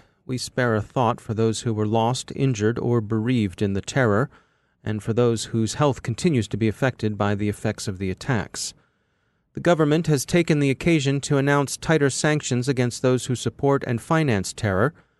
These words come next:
Any foreign financial institution found to be engaged in such support risks losing access to the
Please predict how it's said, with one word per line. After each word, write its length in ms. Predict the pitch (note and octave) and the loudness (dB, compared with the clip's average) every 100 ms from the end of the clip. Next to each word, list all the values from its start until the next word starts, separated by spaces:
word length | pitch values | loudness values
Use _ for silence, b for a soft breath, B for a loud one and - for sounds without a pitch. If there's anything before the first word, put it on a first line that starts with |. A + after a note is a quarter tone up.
| b b _ | b b _
Any 180 | A#2 A#2 | -2 -2
foreign 400 | G#2+ C3 B2 A#2 | 0 0 2 0
financial 560 | G#2+ A#2 A2+ A#2+ - A#2 | 0 0 0 0 0 0
institution 720 | A2 - - D3 C3 A2+ A2+ | -2 -8 -2 0 0 -2 -2
found 300 | - B2 A#2+ | -2 0 0
to 80 | A2+ | 0
be 120 | A#2+ | 0
engaged 540 | A#2 A#2 A#2 A#2 - | 2 2 2 0 -4
in 100 | A#2+ | -4
such 360 | A2+ B2 A2+ - | -2 -2 -2 -6
support 420 | - E3 C3+ C3 b b b | -4 2 2 2 b b b
risks 340 | C#3 D#3+ - D#3 | 0 0 -2 2
losing 380 | D3+ C#3 C#3+ | 2 2 0
access 520 | C3+ D#3 - C3+ B2+ - | 2 0 0 0 0 0
to 120 | C#3 | 0
the 140 | C3 | 0